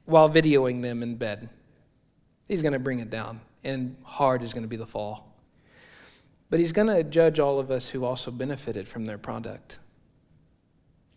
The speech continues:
if we don't repent. You see, he doesn't just judge the porn makers and the sex traffickers, he also judges the porn watchers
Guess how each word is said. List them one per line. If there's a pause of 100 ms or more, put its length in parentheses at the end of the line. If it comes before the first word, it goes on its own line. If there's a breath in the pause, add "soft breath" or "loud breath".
(140)
if
we
don't
repent. (1300 soft breath)
You
see,
he
doesn't
just
judge
the
porn
makers
and
the
sex
traffickers,
he
also
judges
the
porn
watchers